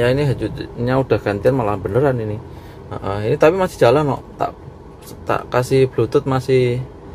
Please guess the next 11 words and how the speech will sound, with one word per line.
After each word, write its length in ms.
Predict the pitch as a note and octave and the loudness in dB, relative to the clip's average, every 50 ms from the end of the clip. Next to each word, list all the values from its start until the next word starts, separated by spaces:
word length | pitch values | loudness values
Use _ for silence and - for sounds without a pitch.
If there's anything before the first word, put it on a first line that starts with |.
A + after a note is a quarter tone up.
| - - - - | -18 -18 -16 -12
masih 440 | - - A#2+ - B2 A#2+ A#2 A2+ A2 | -10 -10 -6 -4 -2 -2 0 -2 0
jalan. 400 | - G#2+ G2 G2 G#2 G#2 G#2 G#2 G#2+ G2+ | 2 2 4 4 4 2 2 -2 -6 -8
Nah, 320 | G2+ G2 F#2+ F#2+ F#2+ G2 F#2+ - - - - - - - - - - - - - - - | -6 -6 -4 -4 -4 -6 -8 -8 -10 -12 -12 -12 -12 -12 -12 -12 -10 -10 -10 -10 -6 -2
cuman 240 | - A#2+ B2+ C3 A#2 - - - - - - - - | 0 2 2 2 0 -2 -4 -8 -10 -10 -8 -4 -2
ini 80 | A#2 A#2+ | 2 4
radio. 480 | A#2+ A#2 A2 - G#2+ G2+ G#2 G#2 G2+ G2+ - - - - - - - - - - - - - - - - - - - - - - - - - - - - - - - - - - - - - - - - - - | 4 4 4 2 2 4 4 4 4 2 -2 -6 -8 -8 -8 -8 -8 -6 -6 -6 -6 -6 -6 -6 -6 -6 -6 -6 -6 -6 -6 -6 -6 -6 -6 -6 -4 -4 -4 -4 -4 -4 -4 -4 -4 -4 -4 -4 -4 -4 -2 0
Nggak 80 | G#2+ G2+ | 2 2
usah 160 | G#2 - C3 | 4 6 6
ya, 160 | A#2 A2+ A#2 | 6 6 6
nanti 240 | C3 A#2+ A2+ G#2+ A#2+ | 4 2 0 -2 0
copyright. 480 | - - A2 - A2+ A#2 A2+ A#2 A2 | 0 0 0 2 4 4 4 4 4